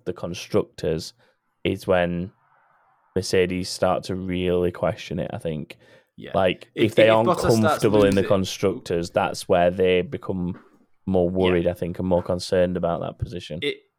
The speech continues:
Speaker 2: if, if both Red Bulls are finishing in between the Mercedes,
Speaker 1: Yeah.
Speaker 2: that's when you've got problems, isn't it?
Speaker 1: Yeah,
Speaker 2: If, if, if he's
Speaker 1: hundred percent.
Speaker 2: regularly getting beaten by both Red Bulls, then Mercedes then have to, if they wanna win this constructors title, they have to start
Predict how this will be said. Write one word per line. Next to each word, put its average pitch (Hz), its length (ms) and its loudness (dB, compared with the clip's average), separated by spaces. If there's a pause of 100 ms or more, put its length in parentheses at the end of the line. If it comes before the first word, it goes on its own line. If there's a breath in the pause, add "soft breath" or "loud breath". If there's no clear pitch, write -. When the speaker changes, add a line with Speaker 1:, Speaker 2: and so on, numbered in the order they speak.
(140)
Speaker 2:
if, 151 400 -8
if - 220 -8
both 151 260 0
Red 127 220 -4
Bulls 107 360 -4
are 113 60 -12
finishing 107 400 -10
in 107 140 -8
between 107 460 -8
the 98 60 -12
Mercedes, 98 760 -12 (340)
Speaker 1:
Yeah. 101 300 2
Speaker 2:
that's - 340 -2
when 95 260 -10
you've 92 120 -16
got - 180 -12
problems, - 460 -18
isn't 98 200 -16
it? - 80 -10
Speaker 1:
Yeah, 90 160 0
Speaker 2:
If, - 140 -10
if, 98 120 -4
if 90 60 -10
he's 139 120 -4
Speaker 1:
hundred 87 160 -2
percent. 123 120 -12
Speaker 2:
regularly 117 440 -6
getting 104 260 -10
beaten 101 260 -12
by 98 140 -12
both 101 360 -8
Red 95 180 -12
Bulls, 95 340 -16
then 101 240 -12
Mercedes 98 560 -12
then 98 340 -12
have - 320 -8
to, 104 220 -14 (260)
if 123 160 -14
they 117 120 -6
wanna 120 280 -6
win 113 220 -6
this 113 160 -10
constructors 113 560 -14
title, 117 380 -10 (320 loud breath)
they 98 100 -8
have - 400 -10
to 98 100 -18
start 95 380 -10